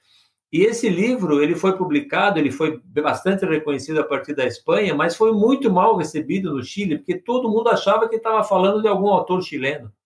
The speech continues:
né? Eles se <laughs> identificavam com esses autores, e são barbaridades as coisas que ele fala, são coisas,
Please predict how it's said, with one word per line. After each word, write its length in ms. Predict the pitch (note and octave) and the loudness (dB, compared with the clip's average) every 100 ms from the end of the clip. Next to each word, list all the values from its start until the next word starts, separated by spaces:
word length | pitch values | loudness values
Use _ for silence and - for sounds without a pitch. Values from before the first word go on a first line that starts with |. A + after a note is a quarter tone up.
| _ | _
né? 240 | D3+ G3 - _ _ - | -6 -6 -8 _ _ -4
Eles 180 | E3 F3 | -4 0
se 80 | F#3+ | 0
<laughs> 0 | |
identificavam 1200 | F#3 - - F#3+ - D#3+ - - G#3 F#3+ D3+ C#3 | 0 -2 -4 -2 0 -2 -2 2 2 2 0 0
com 140 | D#3+ | 0
esses 240 | D#3+ D#3 C#3+ | -2 0 2
autores, 420 | B2+ D3 G3 F3+ - - - | 2 0 -2 -4 -12 -10 -6
e 80 | |
são 260 | - A3+ A3+ | 0 2 4
barbaridades 920 | G#3+ F3 F#3+ F#3+ C#3+ D3 F#3 D3 B2+ | 2 4 2 2 2 4 2 0 -2
as 160 | B2+ B2 | -4 -4
coisas 280 | D3 C3+ B2+ | -6 -8 -6
que 100 | C#3 | -6
ele 140 | A#2+ | -6
fala, 440 | - D3 D3+ A#2+ | -2 2 2 0
são 220 | G#2+ C#3 B2 | -2 -4 0
coisas, 300 | D3 C3+ | 0 -2